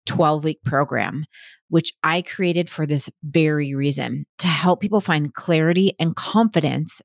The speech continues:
as they navigate if they can safely stay in the relationship with the person that is gaslighting them. So again, um, if you want,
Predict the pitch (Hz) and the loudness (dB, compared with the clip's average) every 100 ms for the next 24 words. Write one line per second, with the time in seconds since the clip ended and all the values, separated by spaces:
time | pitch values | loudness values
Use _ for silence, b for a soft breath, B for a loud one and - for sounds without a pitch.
0 | - 156 156 165 160 165 190 220 185 143 | 0 0 2 4 4 4 4 4 2 2
1 | 139 - - - B B B _ - 180 | 0 -4 -10 -16 B B B _ 2 2
2 | - 220 220 254 240 - 156 147 - 175 | 2 0 2 4 4 4 2 0 0 -2
3 | 185 - 139 131 - 151 156 156 151 135 | -2 -2 0 0 0 0 2 2 2 2
4 | 127 139 - 139 - _ 151 - 156 - | 2 0 0 0 -2 _ -4 -2 -2 -2
5 | - 131 131 131 139 139 143 151 139 143 | -6 -6 -2 0 2 0 0 0 -2 -2
6 | - - 135 - - 147 - B B B | -4 -4 -4 -6 -8 -10 -10 B B B
7 | - 165 170 165 147 147 - _ _ _ | 4 4 6 4 0 -4 -10 _ _ _
8 | - 160 139 147 - 170 165 165 165 160 | -4 -2 -2 -8 -4 -2 0 2 4 4
9 | 151 | 2